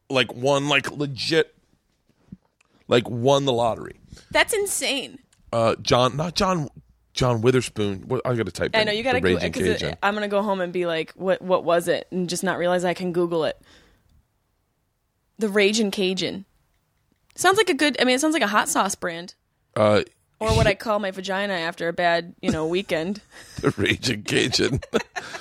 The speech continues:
Speaker 1: Oh, I went out with a Raging Cajun
Speaker 2: Yeah.
Speaker 1: last night. <laughs> Fuck.
Speaker 2: <laughs>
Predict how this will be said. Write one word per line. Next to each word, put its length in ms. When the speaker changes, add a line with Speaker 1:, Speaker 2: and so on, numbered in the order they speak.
Speaker 1:
Oh, 40
I 160
went 160
out 80
with 80
a 60
Raging 340
Cajun 360
Speaker 2:
Yeah. 60
Speaker 1:
last 260
night. 260
<laughs> 1160
Fuck. 520
Speaker 2:
<laughs> 60